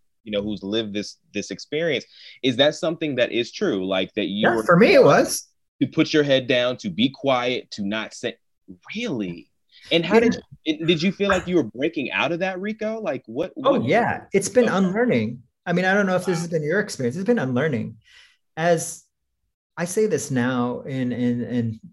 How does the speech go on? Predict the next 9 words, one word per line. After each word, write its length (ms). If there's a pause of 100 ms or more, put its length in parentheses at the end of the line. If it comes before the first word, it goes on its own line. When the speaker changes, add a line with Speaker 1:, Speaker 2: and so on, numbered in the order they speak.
(100)
Speaker 2:
current, 360
uh, 280
in 100
parts 260
of 60
my 80
professional 580
life, 380
right? 420